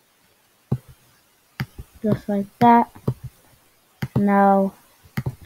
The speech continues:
hold down our shift. Oh no, we need to go to our circle. Sorry this is taking so long, but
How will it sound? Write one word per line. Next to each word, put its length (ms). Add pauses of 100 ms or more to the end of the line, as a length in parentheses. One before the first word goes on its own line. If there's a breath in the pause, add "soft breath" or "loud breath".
(220)
hold 280
down 340
our 140
shift. 380 (1080)
Oh 140
no, 180
we 120
need 240
to 40
go 200
to 100
our 160
circle. 680 (2750 soft breath)
Sorry 340
this 220
is 120
taking 680
so 380
long, 440 (840 soft breath)
but 320